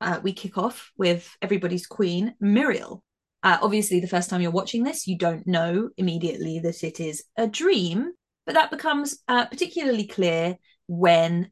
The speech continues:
a giant wave crashes over Numenor and destroys it completely.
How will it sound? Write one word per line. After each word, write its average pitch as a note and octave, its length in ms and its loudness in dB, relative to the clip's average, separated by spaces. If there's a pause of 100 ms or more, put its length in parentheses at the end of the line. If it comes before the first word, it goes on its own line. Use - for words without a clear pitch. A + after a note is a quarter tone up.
a D#4+ 100 2
giant D#4+ 400 2
wave F3+ 400 0
crashes A3+ 720 -2 (140)
over G3 300 4
Numenor D#3+ 420 -6
and E3+ 100 -4
destroys E3 400 -2
it - 120 -12
completely. E3+ 600 -8